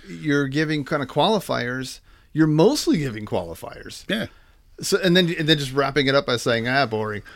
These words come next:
Speaker 1: But it's like, the acting was really good. Like,
Speaker 2: Yep.
Speaker 1: all, all the things, like, the whole, the whole food <laughs> analogy that I wanted to get going with Thanksgiving, but I just couldn't find it.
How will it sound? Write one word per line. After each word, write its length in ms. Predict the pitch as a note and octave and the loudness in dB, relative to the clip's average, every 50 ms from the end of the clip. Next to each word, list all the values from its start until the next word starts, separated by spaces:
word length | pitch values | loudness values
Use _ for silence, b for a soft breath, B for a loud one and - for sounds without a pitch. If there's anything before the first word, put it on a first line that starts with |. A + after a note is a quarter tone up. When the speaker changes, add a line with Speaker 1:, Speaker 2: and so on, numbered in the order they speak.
| B B | B B
Speaker 1:
But 100 | E3+ F3+ | 4 4
it's 140 | F#3 - - | 4 4 4
like, 260 | G#2 G#2 G2 - - - - - | 2 0 0 -2 -6 -14 -6 0
the 160 | D#3+ F#3 G#3 | 4 6 6
acting 360 | A3 B3 A#3 B3 A#3+ G#3+ F3+ D3+ | 6 4 2 0 -2 0 0 -2
was 340 | D#3 G3+ D4+ G4 G#4+ F#4+ D#4 | -2 0 0 2 2 2 2
really 320 | G3 E3 D3 C3+ B2 B2 | 2 2 0 0 -2 -2
good. 140 | A#2 B2+ B2+ | -4 -2 0
Like, 140 | C3 C#3+ B2+ | 0 0 2
Speaker 2:
Yep. 120 | G#2 A2+ | 0 2
Speaker 1:
all, 280 | C3 F3 A3 B3+ C4+ A3+ - | 4 6 6 6 4 2 2
all 160 | - F#3+ A#3+ | 4 4 4
the 140 | C4 C4 A3 | 2 0 -2
things, 240 | A3 A#3 A3+ G#3+ - | -2 -2 -2 -2 -2
like, 140 | F#3 - - | -4 -2 -2
the 80 | E3+ | -2
whole, 400 | D3 F3 G3+ G#3+ G#3+ G#3+ F#3 - - _ _ - | 0 2 4 4 4 2 2 -4 -12 _ _ -4
the 80 | D#3 | -2
whole 160 | D3 F#3 G3+ F#3 | 2 2 2 0
food 280 | - - E3 F3 E3 | 2 2 2 4 4
<laughs> 20 | D#3 | 4
analogy 480 | C3+ B2 C3 C#3+ D#3 F3 D3+ D#3 D#3+ | 2 2 2 2 2 0 0 0 0
that 120 | C#3+ C3 A2+ | 0 0 0
I 60 | A2+ | 0
wanted 320 | A2+ A#2 A#2+ B2 B2+ A#2+ | -2 -2 0 0 0 0
to 120 | - C3 B2+ - - - - - - - - B2+ B2+ A#2 | -2 -2 -4 -4 -10 -20 -20 -20 -20 -18 -16 -14 -12 -4
get 240 | A2 B2 B2 B2+ C3 | 0 0 0 0 0
going 180 | B2 A#2 A2+ A2+ | 0 0 0 0
with 120 | A2+ G#2+ | -2 -4
Thanksgiving, 520 | A#2 A2 G2 - - B2 A2+ G#2+ A2 A2 | -4 -4 -4 -4 -2 -2 0 0 0 0
but 140 | G2 A2 G2+ | 0 -2 -2
I 240 | G2 G2+ G2 G2 G#2 | -4 -4 -6 -8 -8
just 160 | G2 G2+ - | -8 -8 -6
couldn't 160 | - A#2 G#2 | -6 -6 -6
find 260 | F#2 - A2 A2+ A2+ A2+ | -4 -4 -2 -2 -2 -2
it. 80 | A2 | -4